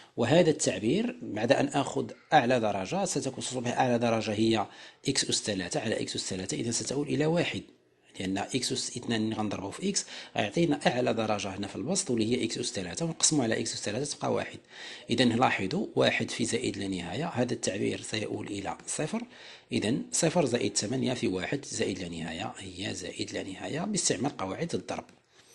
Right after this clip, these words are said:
إذن ثمانية في واحد هي ثمانية، ثمانية في زائد لا نهاية هي زائد لا نهاية، يعني هذا التعبير ككل يؤول إلى زائد لا نهاية. طيب، هذا فقط يدخل في إطار الشروحات. إذن نكتب هكذا بدون أي مشكل، نكتب نتيجة نهائية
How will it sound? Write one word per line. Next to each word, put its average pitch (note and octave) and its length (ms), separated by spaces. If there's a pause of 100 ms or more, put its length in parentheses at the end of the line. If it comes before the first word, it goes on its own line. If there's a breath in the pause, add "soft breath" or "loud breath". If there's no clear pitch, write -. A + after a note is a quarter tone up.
(680 loud breath)
إذن G2 120
ثمانية A2+ 360
في G2 240
واحد F#2+ 360
هي F2+ 120
ثمانية، C#3+ 300
ثمانية B2+ 280
في G2 60
زائد G#2 200
لا F#2+ 60
نهاية B2 340
هي B2 40
زائد A2 260
لا G2 60
نهاية، E2 160
يعني E2+ 220
هذا A2+ 140
التعبير F2 320
ككل C#3 420 (460 loud breath)
يؤول A2+ 320
إلى F2 400 (140)
زائد G2 300
لا G2 140
نهاية. F2+ 440 (220)
طيب، G#2 260
هذا A#2 140
فقط - 340
يدخل A#2+ 240
في - 160
إطار - 260
الشروحات. - 520 (840 loud breath)
إذن G3 180
نكتب F#3+ 400
هكذا G#2 720 (120)
بدون C3 220
أي C3+ 180
مشكل، G#2+ 420 (100)
نكتب C3 360
نتيجة G#2+ 300
نهائية F#2 540